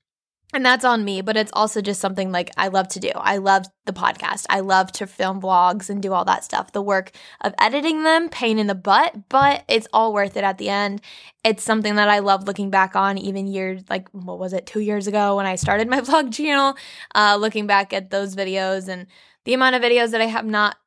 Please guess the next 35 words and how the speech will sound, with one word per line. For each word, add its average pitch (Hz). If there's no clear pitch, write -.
uh, 185
edited 202
and 190
uploaded. 294
Crazy, 208
but 233
that's 269
besides 208
the 196
point. -
So 247
I 233
was 277
on 311
the 285
brink 247
of 226
burnout. 165
Ways 262
you'll 381
know 233
this 247
is, 196
like, 202
when 214
you're 214
feeling 202
burnt 190
out 170
is 190
you 196
genuinely 220
just 190
feel 196
like 170